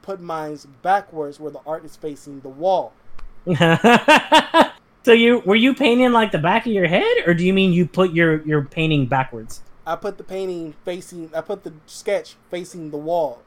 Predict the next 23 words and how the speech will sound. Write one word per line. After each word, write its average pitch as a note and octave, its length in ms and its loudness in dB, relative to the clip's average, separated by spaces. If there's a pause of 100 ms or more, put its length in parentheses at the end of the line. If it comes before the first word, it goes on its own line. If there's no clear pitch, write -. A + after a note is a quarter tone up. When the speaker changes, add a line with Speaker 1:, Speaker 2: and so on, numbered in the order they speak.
Speaker 1:
and D3 100 -14
I D3 100 -10
pinned G3+ 460 -10
it. D#3 80 4
Speaker 2:
Oh. - 420 2
<laughs> - 40 -20 (1120)
Speaker 1:
Now, - 220 4 (360)
Speaker 2:
Okay. E3 480 2 (240)
Speaker 1:
you F#3 160 -10
remember B3 260 -6
me A3+ 200 -6
in G3+ 80 -6
the F#3+ 120 -6
center. F3+ 320 -4
I D#3 100 -8
don't F3+ 260 -6
like F3+ 220 -8
repeating E3 400 -12
myself, A#2 360 -16 (120)
and C#3+ 120 -14
when D3+ 100 -10
I D#3+ 140 -8 (300)
Speaker 2:
Yeah. - 100 -4